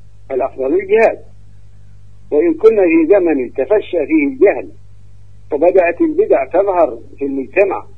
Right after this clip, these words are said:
وتنتشر، فالعلم أفضل. وهناك ثلاثة أمور تحتم على طلب العلم: أولا،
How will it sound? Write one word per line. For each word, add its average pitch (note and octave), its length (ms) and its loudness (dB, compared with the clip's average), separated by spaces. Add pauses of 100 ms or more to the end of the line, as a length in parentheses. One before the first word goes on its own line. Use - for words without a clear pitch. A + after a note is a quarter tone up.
(480)
وتنتشر، D3 680 -4
فالعلم C3 360 -6
أفضل. G3 440 -4 (760)
وهناك D3 420 -2
ثلاثة D3+ 680 -2
أمور C#3+ 400 0 (520)
تحتم F3+ 520 -4
على C3+ 300 -2
طلب C3+ 340 -4
العلم: A2+ 320 -8 (1500)
أولا، D3+ 380 4